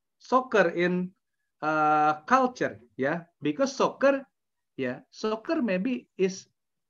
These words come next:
is it American or, uh, English? Ah, like that, ya. Or for example, what we call that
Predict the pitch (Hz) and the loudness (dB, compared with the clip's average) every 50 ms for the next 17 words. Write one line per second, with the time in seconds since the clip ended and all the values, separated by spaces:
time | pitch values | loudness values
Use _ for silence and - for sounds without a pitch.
0 | _ 190 208 - 320 330 - - - - 202 247 285 294 262 240 302 285 294 285 | _ -4 -2 0 -2 -2 -2 -6 -8 -4 0 0 0 0 0 0 0 0 2 2
1 | 269 277 277 262 - _ _ _ _ _ _ _ _ _ _ _ _ _ _ _ | 2 0 0 -2 -6 _ _ _ _ _ _ _ _ _ _ _ _ _ _ _
2 | - 165 - 262 254 226 196 156 147 135 117 113 - - - _ _ _ _ - | -4 -4 0 2 2 2 2 2 0 -2 -2 -4 -8 -16 -20 _ _ _ _ -2
3 | 135 156 165 165 151 135 120 127 127 131 135 131 123 127 127 120 113 113 135 151 | 0 2 4 4 2 2 0 -4 -6 -6 -6 -6 -4 -4 -6 -8 -6 -4 -2 -2
4 | 202 226 226 - _ _ _ _ _ _ _ _ _ _ _ _ _ _ _ _ | -2 -2 -4 -10 _ _ _ _ _ _ _ _ _ _ _ _ _ _ _ _
5 | _ _ 202 233 269 294 302 294 - - 247 247 254 247 247 254 247 240 240 247 | _ _ 2 4 4 6 4 4 2 2 2 4 4 4 4 4 2 2 2 2
6 | - 233 226 233 233 233 240 233 233 233 226 220 214 214 220 214 185 180 220 214 | 2 2 2 2 4 4 4 4 2 2 0 0 0 0 0 0 0 -4 -6 -6
7 | - - 208 208 208 208 185 202 208 208 202 | -4 -2 -2 0 0 2 2 2 2 2 0